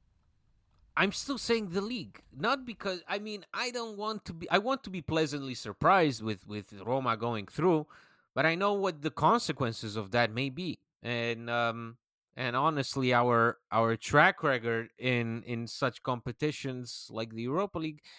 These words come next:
is just as bad as our current track record against big teams, okay? It's not like we're, we're, we're this, we're, we're constantly being named as one of the favorites because commentators, pundits love to, you know, just hang on to the name,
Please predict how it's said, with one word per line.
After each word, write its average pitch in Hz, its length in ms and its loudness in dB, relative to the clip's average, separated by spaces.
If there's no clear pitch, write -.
is 131 240 -4
just 160 260 2
as 131 140 0
bad 127 260 4
as 113 160 0
our 113 220 6
current 123 320 0
track 113 320 -2
record 110 300 -2
against 101 380 -4
big 104 180 -6
teams, 90 280 -12
okay? 113 300 -4
It's - 220 -4
not 160 180 2
like 131 280 0
we're, 120 220 2
we're, 123 340 4
we're 131 200 4
this, 120 420 -2
we're, 135 320 0
we're 175 220 4
constantly 185 580 2
being 139 300 0
named 131 340 2
as 113 160 -2
one 123 160 2
of 113 140 -6
the 117 80 -2
favorites 117 600 0
because 110 560 -10
commentators, 120 800 -2
pundits 117 600 -2
love 123 360 -2
to, 110 300 -4
you 117 140 -6
know, 101 140 -6
just - 440 -8
hang 117 220 -8
on 110 220 -2
to - 120 -16
the 101 120 -8
name, 101 480 -6